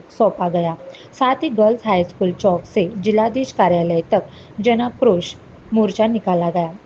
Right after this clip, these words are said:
इस आंदोलन में सुधाकर काले, राजीव शाह, मयूर मेश्राम, धनश्री पटोकार, राहुल वानखडे, जहीर खान, इस्राईल, अब्दुल समीर, कांचन टुकडे, शेख बब्बू, शेख रुस्तम, अजय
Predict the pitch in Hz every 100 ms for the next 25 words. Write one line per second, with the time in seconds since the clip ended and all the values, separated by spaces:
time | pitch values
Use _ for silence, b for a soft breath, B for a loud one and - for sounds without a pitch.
0 | - 262 262 240 226 247 277 277 185 180
1 | 202 196 190 196 196 202 220 190 165 B
2 | B - - - - - 214 220 190 208
3 | 220 - - - - - - - 240 240
4 | 185 185 196 190 190 185 214 - 196 175
5 | 175 208 196 196 202 202 196 226 214 170
6 | - B B - 220 214 247 277 196 180
7 | 180 226 196 170 - 196 214 208 196 220
8 | 226 175 B B B 226 233 220 208 170
9 | 175 - 208 180 208 202 - 202 214 170
10 | 185 - - - 220 202 214 240 170 160
11 | - - - - 196 196 180 214 B B
12 | - 254 240 214 214 208 208 165 170 -
13 | 196 190 196 214 - 180 165 - 208 185
14 | 202